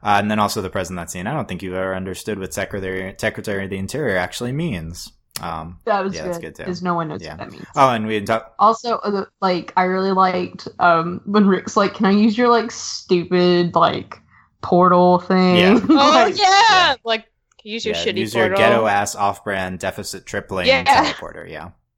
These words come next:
Speaker 2: It's so
Speaker 1: Yeah.
Speaker 2: funny.
Speaker 1: I think that was good.
Speaker 2: Deficit tripling.
Speaker 1: Yeah, I just, I just, I do think that's, like, great world development that <laughs> the U S just has these shittier versions. Like, they have the shittier shrinking, they have the shittier
Speaker 2: It's really
Speaker 1: teleporter.
Speaker 2: good.
Speaker 1: I really like that.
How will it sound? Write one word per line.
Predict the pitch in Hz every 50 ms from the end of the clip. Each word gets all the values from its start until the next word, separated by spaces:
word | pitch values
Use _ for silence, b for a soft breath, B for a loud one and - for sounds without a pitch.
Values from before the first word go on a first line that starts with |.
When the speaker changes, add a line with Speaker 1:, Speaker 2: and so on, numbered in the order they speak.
| _ _ _ _ _ _ -
Speaker 2:
It's | - - -
so | - - - 233 208 208 208 202
Speaker 1:
Yeah. | 196
Speaker 2:
funny. | - 208 196 190 185 127 - 185 196 202 - - - -
Speaker 1:
I | 92
think | 92 90 82
that | 85 82
was | 80 -
good. | 85 78 78 92 b b b b b b _ _
Speaker 2:
Deficit | - 233 214 214 - 247 - - 269 226 -
tripling. | - - 208 185 - - - 202 196 - - 202 208 208 214 - - B B B B -
Speaker 1:
Yeah, | 123 110 98
I | 110
just, | 135 165 208 - -
I | 160 180
just, | 208 254 233 -
I | - 151
do | 143 151 226
think | 233 302 285
that's, | 240 202 -
like, | 185 151 117
great | 113 110 101 104 104 101 95
world | 92 95 90 85 85
development | 85 85 82 78 78 78 78 80 -
that | - 90 85 82 80 -
<laughs> | - - - -
the | - 131
U | 120 113 104
S | 107 107 -
just | - 107 92 -
has | 101 95 92 87 85
these | - 87 82 -
shittier | - 101 87 87 87 82
versions. | 80 82 80 80 78 80 80 82
Like, | 87 92 95 92 -
they | 107
have | 101 92
the | 92 98
shittier | - - 107 95 98 101 95
shrinking, | - - 117 110 107 113 107 104 107 107
they | 98 92
have | 92 87
the | -
shittier | 92 - 101 92 90 90 90 87 87 87 - B B B B
Speaker 2:
It's | 226 B B -
really | - 117 104 101 101
Speaker 1:
teleporter. | 98 110 104 101 98
Speaker 2:
good. | 95
Speaker 1:
I | 92 95
really | 95 95 101 95 90
like | 87 82 78 78 -
that. | 80 - - _